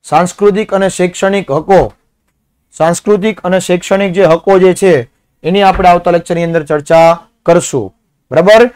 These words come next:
ડી પી પી હમણાં મુકાઈ જશે, ડી પી પી હમણાં મુકાઈ જશે.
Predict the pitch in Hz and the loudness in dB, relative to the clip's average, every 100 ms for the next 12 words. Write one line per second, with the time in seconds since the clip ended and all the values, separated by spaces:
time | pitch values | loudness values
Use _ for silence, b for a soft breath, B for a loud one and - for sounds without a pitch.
0 | b b 160 196 185 190 175 170 147 123 | b b -4 -4 -2 0 2 2 0 -2
1 | 139 196 196 202 196 208 208 214 _ _ | 0 2 4 2 2 2 2 -2 _ _
2 | _ 151 175 196 196 180 180 175 131 117 | _ -4 -2 0 0 2 2 2 0 -4
3 | 135 190 196 196 190 202 202 196 | -2 0 2 0 0 0 0 -2